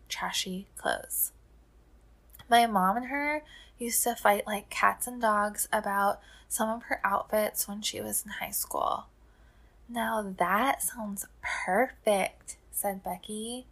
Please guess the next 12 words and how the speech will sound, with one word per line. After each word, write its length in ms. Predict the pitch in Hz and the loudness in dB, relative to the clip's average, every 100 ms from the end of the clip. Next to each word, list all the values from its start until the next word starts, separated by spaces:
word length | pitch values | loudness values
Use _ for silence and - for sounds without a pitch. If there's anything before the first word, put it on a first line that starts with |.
| - - - - - | -20 -20 -20 -14 -2
"It 180 | 294 294 | 0 6
does, 520 | 233 208 214 214 - - | 6 6 2 -4 -6 -4
doesn't 400 | 233 262 233 208 | -2 0 -2 -4
it?" 220 | 190 202 - | -6 -8 -4
agreed 400 | 214 208 208 202 | -4 -4 -8 -6
Morgan. 600 | 190 190 196 214 233 247 - - - - 202 - - - - - _ - - _ | -6 -6 -4 -2 -4 -6 -16 -20 -20 -20 -20 -18 -20 -20 -20 -20 _ -20 -20 _
"Only 300 | 247 254 254 | 2 4 2
problem 440 | 247 208 233 262 226 | 2 6 6 6 -2
is, 460 | 208 214 226 240 - - - - | -2 -2 -2 -4 -6 -14 -14 2
there's 480 | 226 220 226 220 - - _ | 4 4 2 0 -4 -8 _
no 480 | 208 214 208 208 247 | -8 -6 0 8 8
way 520 | 233 196 180 - | 8 6 4 -2